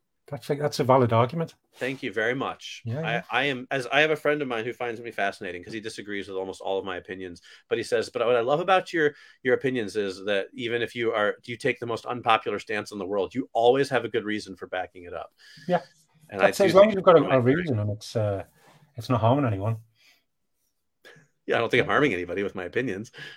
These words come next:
Speaker 1: No,
Speaker 2: Um,
Speaker 1: no, but, uh, some people on the internet do.
Speaker 2: Well, yeah, I don't, I don't do it that way. I
Speaker 1: Yeah,
Speaker 2: just,
Speaker 1: yeah.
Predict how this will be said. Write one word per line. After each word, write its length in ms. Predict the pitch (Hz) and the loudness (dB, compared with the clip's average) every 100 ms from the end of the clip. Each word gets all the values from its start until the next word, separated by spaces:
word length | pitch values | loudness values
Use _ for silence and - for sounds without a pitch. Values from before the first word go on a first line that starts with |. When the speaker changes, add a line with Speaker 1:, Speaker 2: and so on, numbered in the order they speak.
| - | 4
Speaker 1:
No, 160 | 156 | 8
Speaker 2:
Um, 0 | |
Speaker 1:
no, 140 | 160 165 | 8 8
but, 200 | 131 - | 4 -6
uh, 100 | 113 - - | -8 -10 -16
some 200 | - 170 | 0 2
people 200 | 165 147 | 2 4
on 80 | 135 | 4
the 60 | 127 | 4
internet 340 | 117 117 110 | 2 0 0
do. 200 | 117 117 110 - - - - | -2 -2 -6 -18 -20 -20 2
Speaker 2:
Well, 240 | 131 117 | 8 8
yeah, 260 | 110 95 82 | 8 4 4
I 140 | 113 | 6
don't, 240 | 131 135 143 | 6 4 6
I 120 | 147 | 6
don't 120 | 147 | 6
do 100 | 127 | 0
it 80 | 113 | 0
that 200 | 101 98 | 0 -2
way. 120 | 87 | -4
I 120 | 87 101 | -4 0
Speaker 1:
Yeah, 100 | 107 | 0
Speaker 2:
just, 40 | |
Speaker 1:
yeah. 80 | 101 | 0